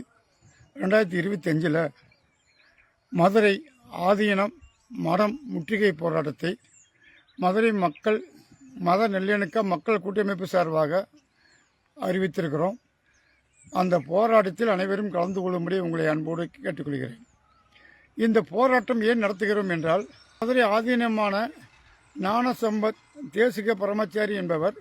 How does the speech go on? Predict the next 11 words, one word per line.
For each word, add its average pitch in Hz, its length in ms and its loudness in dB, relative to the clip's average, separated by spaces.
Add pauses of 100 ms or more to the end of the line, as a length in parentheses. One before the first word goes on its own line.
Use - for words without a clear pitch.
(160)
மதுரையிலிருந்து 208 760 0 (1400)
செல்லும் 233 420 2
வழியில், 190 340 -2 (200)
குறிப்பா 220 320 -6
உளுந்தூர்பேட்டையில் 208 880 0 (400)
கிட்ட 190 180 -14 (120)
வந்து 190 220 -2
ஒரு 220 200 0
டோல்கேட் 220 440 -2
கிட்ட 202 140 -2
செல்லும்போது 175 560 -4